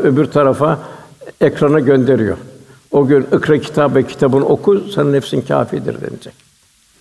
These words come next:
Boşa geçirdiğimiz zaman büyük bir gaflet. Cenab-ı Hak Müminin suresinde kurtuluşa erenlerin, kat eflal müminin, kurtuluşa erenlerin bir vasfı da onlar ki boş ve yararsız şeylerden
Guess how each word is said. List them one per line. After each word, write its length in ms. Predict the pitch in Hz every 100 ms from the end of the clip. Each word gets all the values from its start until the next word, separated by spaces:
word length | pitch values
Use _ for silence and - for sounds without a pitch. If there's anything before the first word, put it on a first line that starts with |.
| _ _ _ _ _ - _ -
Boşa 260 | 139 127 175
geçirdiğimiz 680 | 139 131 143 131 139 127
zaman 320 | 117 151 170 135
büyük 220 | 139 147
bir 60 |
gaflet. 420 | 123 127 120 131 127 - - _ _ _ _ _ _ _ _ _ _ - _
Cenab-ı 420 | - 147 151 139 143
Hak 380 | 143 - - - - - _ _ _ _ _ _ _ _
Müminin 380 | 151 143 147 156
suresinde 760 | - 135 127 120 127 131 170 135 - - - - - _ -
kurtuluşa 560 | 156 147 160 156 190
erenlerin, 600 | 196 143 139 127 123 110 - - - - - _
kat 240 | - 139 -
eflal 420 | 147 - 135 131
müminin, 500 | 123 123 120 113 113
kurtuluşa 360 | - 131 101
erenlerin 680 | - 147 135 131 127 120 113
bir 100 | 156
vasfı 480 | 165 127 117 - 113
da 240 | 151 160 - - -
onlar 380 | - 135 147 139
ki 220 | 127 110
boş 280 | 147 160 -
ve 140 | 135
yararsız 600 | 131 135 135 139 - 175
şeylerden 720 | - 139 135 131 131 135 170